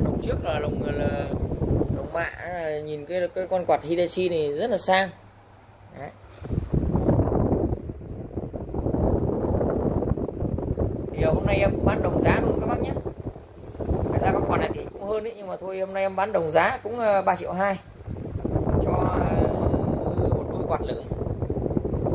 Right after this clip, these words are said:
Hôm nay em, hai em này em bán đồng giá ba triệu hai một em. Đấy. Giá điện nguyên zin một trăm vôn, giá bán tại cửa hàng.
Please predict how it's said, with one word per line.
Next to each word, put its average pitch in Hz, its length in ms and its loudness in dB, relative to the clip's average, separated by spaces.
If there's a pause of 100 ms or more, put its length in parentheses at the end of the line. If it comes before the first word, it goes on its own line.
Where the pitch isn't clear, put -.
(360)
Hôm - 100 0
nay - 100 4
em, - 200 2
hai 175 120 0
em 175 180 -4
này 156 100 -2
em 160 180 -2
bán 170 200 -2
đồng 156 180 -2
giá 160 260 -4
ba 170 120 -2
triệu - 140 -4
hai - 140 0
một - 240 -2
em. - 160 -2 (1800)
Đấy. 131 140 -12 (2250)
Giá 170 420 0
điện 170 180 -2
nguyên 170 120 -6
zin 170 120 -6
một 151 100 -8
trăm 170 220 -2
vôn, 185 240 2 (420)
giá - 80 -2
bán 170 180 0
tại 160 120 -2
cửa 143 60 -4
hàng. 143 240 -6